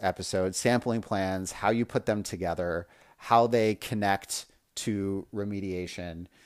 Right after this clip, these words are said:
and the whole story. So guys, when I go through a house, this is exactly how I do it. It's literally exactly how I build the plan. And I have a conversation very similar to this entire recording with every single client that I work with directly.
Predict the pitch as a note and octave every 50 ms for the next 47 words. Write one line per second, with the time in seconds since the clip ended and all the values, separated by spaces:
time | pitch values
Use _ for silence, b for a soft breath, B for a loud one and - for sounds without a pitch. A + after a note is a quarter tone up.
0 | b b b b _ - G2+ G2 G2 F2 - G2 F2+ - - - F#2 F2 F2 F2+
1 | - C#3 C3 C#3 C#3+ D3 C3 C3+ C3 B2+ C3 D3 C#3 F3 F3 E3+ - F#3 F3+ D#3+
2 | C3 A#2 A#2 A2 A2+ C3 E3+ A3+ A3 - - - - - _ b b b b b
3 | b - - D#3+ E3 C#3 C3 A2+ C#3+ B2+ B2 B2+ - B2+ B2+ A#2+ A#2 A#2 A2 G#2+
4 | G2+ G2 F2 F#2+ F2+ C#2 A1+ - _ _ _ _ - - - C3+ C#3 D3 D#3+ D3
5 | D#3 D3 D3 D3 C3 A#2 B2 B2 A#2 A2+ - - A#2 A2 A2 G#2 G2 - b b
6 | b b b - - G#2 G#2 G2+ - - A2 G#2+ G2 - G#2+ G2+ F2 G2+ F2+ -
7 | - G#2 F#2+ F#2 F2+ F2 F2+ - b b b b A2 A2 A2 A#2 B2 B2 - -
8 | B2+ C3 B2+ B2 B2 - - B2+ B2+ - - G#2+ G#2 F2+ A#2 A#2 A#2 B2+ C#3 C3+
9 | - - D3+ C#3 C3 A#2+ A#2+ A2 A2 G#2+ - - - A#2 G2 F#2+ - - - B2
10 | A2+ - - A2+ A2 - - B2 B2 B2+ C3+ C#3 C3+ C3 - - F3 E3 C3 A2
11 | A2 G#2+ G#2+ - b b b b b b A#2+ - - - C3 B2+ C#3 D3+ C#3+ -
12 | D#3 C#3+ C3+ C3 - C3 A#2+ A#2 A2 A#2 G#2+ G#2+ G2+ G#2 G2+ - G2+ F#2 - -
13 | F#2 D#2+ D#2 - - -